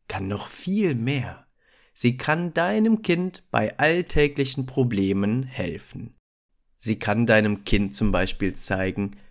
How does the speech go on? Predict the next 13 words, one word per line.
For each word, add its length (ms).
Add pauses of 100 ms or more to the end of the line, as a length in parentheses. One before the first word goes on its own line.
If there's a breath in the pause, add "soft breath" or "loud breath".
wie 140
man 300
gut 400
mit 220
Wut 240
und 220
Trauer 440
umgehen 580
kann, 380 (340)
wie 120
man 280
besser 480
einschläft 920